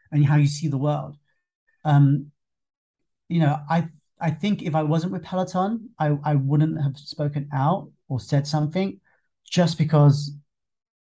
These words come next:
I, I think there's a lot of times, especially as a minority, when you do speak out and, and you do try and make a noise, but no one hears you. Um, and, and that's why I'm so grateful to be on this platform.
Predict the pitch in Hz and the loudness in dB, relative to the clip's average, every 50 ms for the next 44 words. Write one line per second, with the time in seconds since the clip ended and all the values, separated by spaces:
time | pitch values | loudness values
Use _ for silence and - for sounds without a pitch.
0 | _ _ _ _ _ _ _ _ _ _ _ _ _ _ _ _ _ _ _ - | _ _ _ _ _ _ _ _ _ _ _ _ _ _ _ _ _ _ _ -4
1 | 160 165 165 - 156 143 143 - 165 160 156 151 - 165 147 143 139 147 143 147 | -4 -4 -2 -2 -2 -2 0 2 2 2 2 2 0 0 0 2 2 4 4 4
2 | 151 147 147 143 - - 151 151 147 143 139 135 131 - - - _ _ _ _ | 4 4 2 -2 -2 -2 -2 0 2 2 2 2 0 -2 -6 -20 _ _ _ _
3 | _ - - - 165 160 165 151 127 135 135 143 151 151 147 143 151 139 139 135 | _ -14 -6 -6 -4 -2 0 0 2 4 4 4 4 4 2 0 -2 -2 0 0
4 | 131 127 117 - 165 160 165 - 147 131 135 143 123 131 143 - _ _ _ _ | -2 -2 0 0 0 0 0 -2 -6 -6 -6 -6 -8 -8 -8 -12 _ _ _ _
5 | _ _ _ _ _ _ _ _ _ _ - 127 123 127 135 135 139 147 - 143 | _ _ _ _ _ _ _ _ _ _ -8 -4 -2 0 2 0 0 0 0 0
6 | 143 139 135 131 123 160 165 165 - 156 143 135 131 135 143 - _ _ _ _ | 0 0 0 0 2 0 0 0 0 0 0 0 0 -2 -4 -8 _ _ _ _
7 | _ _ _ _ _ - 147 143 139 139 131 127 127 120 117 - 147 143 151 147 | _ _ _ _ _ -10 -6 -6 -4 -4 -4 -4 -4 -4 -6 -4 -2 0 2 2
8 | 143 123 123 156 151 147 127 143 143 - - - _ _ _ _ _ _ _ _ | 2 2 0 0 0 -2 -4 -4 -12 -16 -18 -20 _ _ _ _ _ _ _ _
9 | _ _ - - 139 135 131 127 127 123 - 135 143 - 151 147 147 151 147 - | _ _ -10 -6 -4 -2 -2 -2 -2 -4 -4 -6 -6 -2 2 2 2 2 2 0
10 | - 147 131 - - 147 131 - 147 143 147 147 120 - - 143 151 147 143 143 | 0 0 0 0 0 -2 0 0 0 -2 -2 -4 -8 -6 -4 -4 -4 -2 -2 -2
11 | 131 117 - - 151 151 - - 143 127 120 120 117 | -2 -4 -6 -6 -8 -8 -6 -4 -4 -4 -4 -4 -6